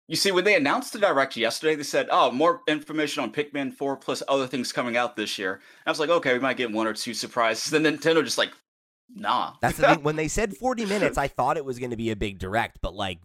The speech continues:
Speaker 2: this is the type of announcement I just didn't think they were gonna be ready to show us yet. We've been talking all year about how it's like, they don't need to show this stuff. They don't need to release more this year. You know, they must be waiting for the next console, but, like, clearly they have more, they had more bullets in the chamber, man.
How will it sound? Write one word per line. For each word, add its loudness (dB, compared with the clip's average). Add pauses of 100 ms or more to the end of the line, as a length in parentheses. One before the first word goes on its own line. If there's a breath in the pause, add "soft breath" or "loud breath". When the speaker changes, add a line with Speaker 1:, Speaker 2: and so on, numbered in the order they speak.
(160)
Speaker 2:
this 0
is -6
the -8
type -2
of -4
announcement -4
I -6
just -14
didn't -4
think -6
they -2
were -2
gonna -6
be -4
ready -4
to -4
show 0
us -4
yet. -12
We've -8
been -4
talking -4
all -2
year -2
about -2
how -2
it's -8
like, -4 (280)
they -6
don't -8
need -8
to -4
show -2
this -4
stuff. 0
They -6
don't -8
need -4
to -2
release -2
more -2
this -4
year. 0 (200 soft breath)
You -10
know, 0
they 0
must -2
be -6
waiting -2
for -2
the 0
next -6
console, -2
but, -4
like, -4
clearly -6 (240)
they -2
have 0
more, 0
they -4
had -4
more 0
bullets 0
in -12
the -8
chamber, -8
man. -16